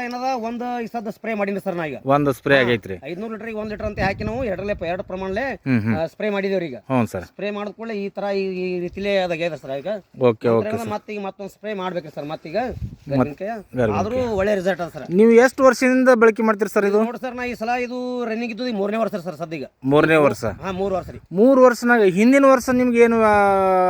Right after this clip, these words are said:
Speaker 2: ವ್ಯತ್ಯಾಸ ಕಂಡು ಬಂದೈತೆ ಸರ್
Speaker 1: ಇಲ್ಲ,
Speaker 2: ನಿಮ್ಗೆ?
Speaker 1: ಹಿಂದಿನಕ್ಕಿಂತಲೂ ಈ ಸಲ ರಿಸಲ್ಟ್ ಚಲೋ ಬಂದ. ಅಂದ್ರೂ ಹಿಂದಿನ ಸಲನು ಚಲೋ ಐತ್ರಿ ಸರ್.
Speaker 2: ಹಾ.
Speaker 1: ಆದ್ರೂ ಹಿಂದಿನಕ್ಕಿಂತಲೂ ಮತ್ತೆ ಈ ಸಲ ಒಳ್ಳೆ ರಿಸಲ್ಟ್ ಅದ್ರಿ. ಒಂದೇ ಲೆವೆಲ್ ಕಡ್ಡಿ ರೆಡಿ ಆಗ್ಯಾವ್ರಿ.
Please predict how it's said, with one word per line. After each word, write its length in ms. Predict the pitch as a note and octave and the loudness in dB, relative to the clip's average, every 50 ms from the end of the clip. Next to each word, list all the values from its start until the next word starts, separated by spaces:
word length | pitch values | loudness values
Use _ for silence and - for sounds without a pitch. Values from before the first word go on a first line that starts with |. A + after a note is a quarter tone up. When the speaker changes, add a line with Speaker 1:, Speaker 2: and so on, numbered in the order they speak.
| F3+ F3+ F3+ - D#3+ | 2 0 -2 -2 0
Speaker 2:
ವ್ಯತ್ಯಾಸ 360 | F3+ F#3+ - - A3+ G3+ - - | 0 0 4 4 2 2 2 0
ಕಂಡು 160 | G3+ F#3+ F3+ | 0 0 2
ಬಂದೈತೆ 280 | F3+ F3 F3+ E3+ - - | 0 0 0 -2 -2 -2
ಸರ್ 100 | F3+ - | -6 -4
Speaker 1:
ಇಲ್ಲ, 100 | E3+ E3+ | -2 -2
Speaker 2:
ನಿಮ್ಗೆ? 160 | F#3+ F#3+ G3 | -2 -2 -4
Speaker 1:
ಹಿಂದಿನಕ್ಕಿಂತಲೂ 520 | A#3 A#3+ B3 - - - C4 B3+ C4 C4 C4 | -6 -8 -12 -14 -12 -12 -8 -6 -6 -6 -6
ಈ 60 | A#3+ | -8
ಸಲ 200 | - B3+ A#3+ A#3+ A#3+ B3 | -8 -8 -6 -4 -4 -6
ರಿಸಲ್ಟ್ 280 | A3+ G3 A#3+ A#3 - - | -4 -4 -4 -6 -4 -4
ಚಲೋ 140 | G#3+ A3 A3+ | -4 -4 -4
ಬಂದ. 80 | A#3 G#3+ | -4 -4
ಅಂದ್ರೂ 260 | F3+ G3 A#3 B3+ A3 | -4 -4 -2 -2 -2
ಹಿಂದಿನ 200 | G3+ G#3 A3+ A#3+ | -2 -2 -2 -4
ಸಲನು 320 | - A#3+ A#3+ A#3+ B3 B3+ - | -4 -4 -4 -4 -4 -4 -4
ಚಲೋ 120 | - G3+ G#3+ | -4 -4 -4
ಐತ್ರಿ 180 | G3+ F3 F3+ | -2 -4 -8
ಸರ್. 100 | E3 E3 F3+ | -6 -4 -2
Speaker 2:
ಹಾ. 360 | B3 C#4 A#3 D3 - C#3 B2 A2 F2+ E2 | -2 -2 -2 -4 -4 -2 -2 -2 -2 -4
Speaker 1:
ಆದ್ರೂ 240 | C#3+ E3+ G#3 A3 A#3 | -6 -4 -4 -2 -2
ಹಿಂದಿನಕ್ಕಿಂತಲೂ 500 | G3 G3+ A3 A#3 G#3 A#3+ - B3 A#3+ C4 | -4 -4 -4 -6 -8 -10 -10 -6 -4 -4
ಮತ್ತೆ 260 | B3 G#3+ G#3+ G#3+ - G#3+ | -4 -4 -6 -6 -6 -8
ಈ 40 | G3 G3+ | -6 -4
ಸಲ 100 | G#3 A3 A3 G#3+ G#3 G3+ F3+ | -4 -2 -2 0 0 0 0
ಒಳ್ಳೆ 180 | E3+ F3+ G3 G3 | 0 0 0 0
ರಿಸಲ್ಟ್ 280 | F#3 D#3+ F#3 F#3 - | 0 -2 -4 -4 -4
ಅದ್ರಿ. 140 | F#3 G3 G3+ G3 | -6 -8 -6 -6
ಒಂದೇ 260 | F3+ E3 E3 F3 F3+ F3 | -6 -8 -6 -6 -4 -2
ಲೆವೆಲ್ 160 | F3 F3 F3 - - | -2 -4 -4 -8 -10
ಕಡ್ಡಿ 160 | E3+ E3 D#3+ | -12 -10 -8
ರೆಡಿ 140 | E3 D#3+ E3 | -6 -4 -4
ಆಗ್ಯಾವ್ರಿ. 360 | D#3 D#3 D3+ D3+ D3+ F3 F#3 | -2 -2 -4 -4 -4 -4 -6